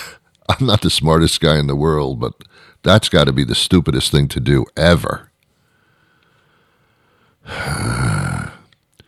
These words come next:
I'm sure a report's gonna come out saying that, uh, cell phones, uh, cause cancer. And, um, sorry we didn't tell you before. Uh, do you remember smoking?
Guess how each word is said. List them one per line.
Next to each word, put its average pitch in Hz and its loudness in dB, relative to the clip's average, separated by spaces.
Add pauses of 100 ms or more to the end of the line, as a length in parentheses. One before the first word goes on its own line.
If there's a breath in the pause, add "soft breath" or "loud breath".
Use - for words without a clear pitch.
(840 soft breath)
I'm 78 0
sure 90 4
a - 6
report's 80 4
gonna 76 2
come 71 -2
out 67 2
saying 65 0
that, 65 -2
uh, 64 0
cell 73 2
phones, 60 -4
uh, 58 -2
cause 62 -6
cancer. - -8 (680 soft breath)
And, 62 -4
um, 58 -2
sorry 71 2
we 71 2
didn't 65 -2
tell 67 0
you 58 -2
before. 57 -8 (1080 soft breath)
Uh, 60 -2 (100)
do 78 0
you 92 6
remember 104 6
smoking? 131 0